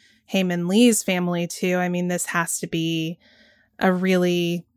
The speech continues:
distraught time for them too. Obviously, I don't think anyone <laughs> can speak for them and how they feel, but it has to be really, really hard.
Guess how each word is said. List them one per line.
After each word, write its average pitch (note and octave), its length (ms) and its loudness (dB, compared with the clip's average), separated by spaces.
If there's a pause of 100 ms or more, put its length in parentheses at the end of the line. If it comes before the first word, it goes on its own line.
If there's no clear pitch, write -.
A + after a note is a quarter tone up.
(120)
distraught F3+ 540 0
time E3+ 340 -4
for E3+ 160 -6
them D#3+ 220 -6
too. D#3 420 -6 (140)
Obviously, G3 400 2
I G3 60 4
don't F#3+ 160 -2
think F#3+ 140 -2
anyone F#3 340 -2
<laughs> - 20 -6
can A3 220 2
speak - 340 -6
for F#3+ 160 0
them F3+ 160 -2
and F3 100 -6
how F3+ 120 -4
they E3 160 -6
feel, D#3 440 -6
but D#3+ 280 -6 (500)
it F#3+ 140 2
has F#3 360 -2
to - 80 -6
be E3 420 -8 (420)
really, F3 240 -6
really - 240 -10
hard. - 480 -12